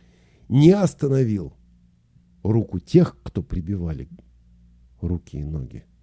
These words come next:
Сына Иису-, Иису-, Сына Божьего Иисуса Христа к Голгофскому кресту. Не остановил. Для того, чтобы иметь возможность нас помиловать. Такая вот история. И до Валаама мы с вами сегодня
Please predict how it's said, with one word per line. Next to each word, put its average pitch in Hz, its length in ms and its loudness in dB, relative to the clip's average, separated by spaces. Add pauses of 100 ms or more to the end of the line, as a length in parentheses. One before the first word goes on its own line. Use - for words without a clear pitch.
(720)
Сына 95 480 -4
Иису-, 78 240 -14
Иису-, - 240 -10
Сына 98 300 -2
Божьего 73 320 -8
Иисуса - 280 -16
Христа - 380 -18 (580)
к - 40 -20
Голгофскому 82 480 -10
кресту. - 360 -20 (300)
Не 110 140 2
остановил. 78 520 -4 (760)
Для 80 80 -10
того, 92 180 -2
чтобы - 360 -8 (260)
иметь 95 340 -2
возможность 80 640 -10
нас 67 340 -14 (160)
помиловать. - 480 -14 (840)
Такая - 220 6
вот 151 120 6
история. 60 480 -8
И 71 80 -8
до 76 140 -4
Валаама 95 400 2
мы 85 140 0
с - 100 -8
вами 85 140 0
сегодня 80 420 -6